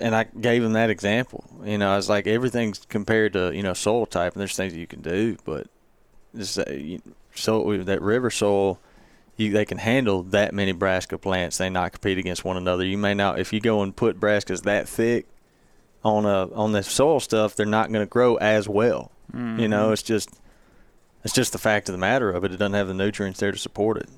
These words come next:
Speaker 2: Yep. This year we're gonna knock down the pounds per acre on that, and gonna, gonna feel like you're not even planting anything at all, but you're gonna do better.
Speaker 1: Yeah. Yeah.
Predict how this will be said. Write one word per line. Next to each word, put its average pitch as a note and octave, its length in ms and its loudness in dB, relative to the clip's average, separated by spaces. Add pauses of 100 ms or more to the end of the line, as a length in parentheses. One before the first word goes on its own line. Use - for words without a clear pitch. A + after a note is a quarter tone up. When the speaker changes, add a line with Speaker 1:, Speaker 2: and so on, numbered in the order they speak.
(120)
Speaker 2:
Yep. B2+ 280 -4
This C3+ 240 -4
year C3+ 180 0
we're C3 80 -2
gonna B2 240 -4
knock C3 300 -2
down C3 340 -2
the A#2 160 -4 (640)
pounds A#2+ 300 -2
per A#2+ 240 0
acre B2+ 280 -2
on B2+ 180 -2
that, C#3 280 -2 (540)
and A2+ 220 -8 (680)
gonna, A#2+ 300 -2 (180)
gonna C#3 240 2
feel D3+ 240 0
like B2 240 2
you're B2 80 -4
not B2+ 240 0
even A#2 180 -2
planting C3 360 -4
anything A#2+ 340 -4
at G#2 80 -4
all, B2+ 220 2
but A2 160 -6
you're A2 60 -12
gonna G#2+ 180 -6
do B2 120 0
better. G2+ 220 0
Speaker 1:
Yeah. F#2 280 0 (640)
Yeah. - 260 -10